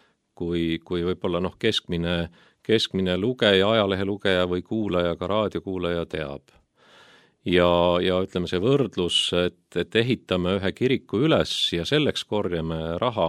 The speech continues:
on hoopis teine, kui korjata raha nüüd, äh, kellelegi võlgade kinnimaksmiseks olukorras, kus, äh, ma siin just äsja andsin ka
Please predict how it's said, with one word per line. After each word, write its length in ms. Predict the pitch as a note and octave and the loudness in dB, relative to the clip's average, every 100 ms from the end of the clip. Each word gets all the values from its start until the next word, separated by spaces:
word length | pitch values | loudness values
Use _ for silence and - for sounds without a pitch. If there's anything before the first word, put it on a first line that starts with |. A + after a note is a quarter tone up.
| E2 | 0
on 140 | F2+ | -2
hoopis 300 | B2+ - - | -6 -6 -8
teine, 400 | - C#3+ C#3+ G2+ - - - - _ _ _ | -2 0 2 0 -2 -10 -20 -20 _ _ _
kui 160 | F#2+ | -10
korjata 560 | F2+ A#2 D3 F#2+ - F#2 | 0 2 4 2 0 0
raha 380 | G#2 A#2+ G2 E2+ | 0 0 0 0
nüüd, 380 | E2+ E2+ D#2 _ E2+ | 0 -4 -6 _ -2
äh, 240 | E2 E2+ D#2 | -2 -2 -6
kellelegi 920 | - A#2 A#2 E2+ E2+ - F2 E2+ E2 - _ - | -2 0 2 2 0 -4 -6 -4 -6 -8 _ -2
võlgade 800 | A2 C#3+ G2+ F2+ - E2+ E2+ D#2+ _ _ _ | 0 4 2 2 0 0 0 -4 _ _ _
kinnimaksmiseks 1800 | C#3 D#3 B2 F2 F#2 - _ - - A2 E3+ - - G#2 F#2+ G2+ - - - - _ _ G#2+ | -2 2 4 2 0 -6 _ -12 -2 2 2 0 -2 -2 0 -2 -4 -8 -8 -16 _ _ 2
olukorras, 720 | D#3+ C#3+ F2 F#2 F2+ E2+ - - | 4 4 4 0 2 0 -2 -6
kus, 480 | F#2+ F2 - - | -8 -6 -6 -4
äh, 240 | - F2 F2 E2 _ | -2 -2 -2 -6 _
ma 160 | - F2+ | -8 -6
siin 240 | F#2 F2 | -4 -4
just 240 | F2+ - - | -6 -12 -8
äsja 460 | - B2+ - F2+ E2+ - - - _ _ _ _ - | -2 -2 0 -2 -2 -6 -20 -20 _ _ _ _ -4
andsin 480 | G#2 A2 - F#2+ F#2+ | 0 0 -2 -4 -4
ka 380 | F#2 F2+ F2+ | -2 0 0